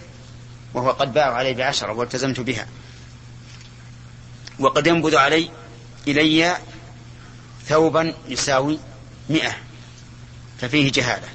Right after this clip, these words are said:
وقد ينبذ إلي ثوبا أسود وقد ينبذ إلي ث-، ثوبا أبيض فيكون أيضا فيه جهالة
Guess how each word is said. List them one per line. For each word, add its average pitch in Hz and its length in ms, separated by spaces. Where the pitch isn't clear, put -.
وقد 139 240
ينبذ 156 300
إلي 151 360
ثوبا 143 420
أسود 139 340
وقد 120 240
ينبذ 131 220
إلي 135 260
ث-، - 360
ثوبا 131 440
أبيض 127 260
فيكون 131 280
أيضا 135 220
فيه 131 180
جهالة 127 280